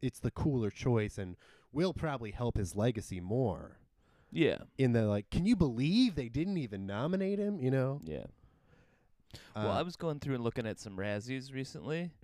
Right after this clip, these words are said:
Speaker 1: Sure.
Speaker 2: And you, can you believe that no one was nominated out of Ridiculous Six? W-, and we'll get there. <laughs>
Speaker 1: Yes.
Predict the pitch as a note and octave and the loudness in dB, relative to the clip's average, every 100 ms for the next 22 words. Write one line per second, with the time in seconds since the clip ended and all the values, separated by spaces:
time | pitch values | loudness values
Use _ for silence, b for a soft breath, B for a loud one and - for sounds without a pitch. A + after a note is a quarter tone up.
0 | - - A#2+ F#2+ A2 A2+ - - - A#2 | -12 2 4 4 2 -2 -6 -10 -8 -4
1 | B2 C#3 C#3 C3+ C#3+ D3+ A#2+ A2 - A#2 | -2 -2 0 2 0 0 -4 -4 -6 -6
2 | A2+ A2 A#2+ C3+ C#3+ B2+ A#2+ A#2+ B2+ B2+ | 2 4 4 0 -2 -4 -2 -4 -2 -2
3 | C3 C3+ C#3 A#2+ B2+ B2+ B2 A#2 B2 - | -2 -4 -4 -2 -2 -2 -4 -4 -4 -6
4 | A#2+ B2 - C3+ F3 - - - A#2+ - | -6 -6 -4 -6 -8 -12 -16 -10 -8 -4
5 | C#3+ F3+ F3+ F#3 - - - - - B | -2 0 2 2 0 -6 -6 -8 -20 B
6 | B B B B2+ C#3+ A2 - - | B B B 6 6 6 6 6